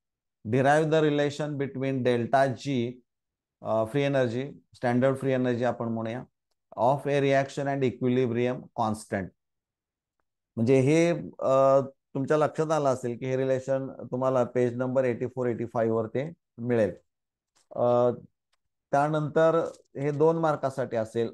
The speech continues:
what is the action of water on iodine monochloride? म्हणजे इथं आयोडीन मोनोक्लोराइड म्हणजे आयसीएल वर पाण्याच्या,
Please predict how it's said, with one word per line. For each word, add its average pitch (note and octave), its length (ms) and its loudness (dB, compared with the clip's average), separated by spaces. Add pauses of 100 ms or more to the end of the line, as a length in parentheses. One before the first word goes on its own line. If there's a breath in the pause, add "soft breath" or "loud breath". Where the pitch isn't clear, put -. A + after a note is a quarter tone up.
(120)
what C3 200 0
is D#3 140 2
the C#3 300 0
action C#3+ 380 -4
of C#3+ 200 -6
water A#2+ 460 0 (480)
on B2 340 -2
iodine D3 560 0 (140)
monochloride? A#2+ 1120 0 (520)
म्हणजे A#2+ 180 -2
इथं C3+ 160 0
आयोडीन D3 440 0
मोनोक्लोराइड D3+ 1000 0
म्हणजे D3+ 200 -2
आयसीएल C#3+ 760 0
वर B2 240 2 (160)
पाण्याच्या, C3+ 580 -2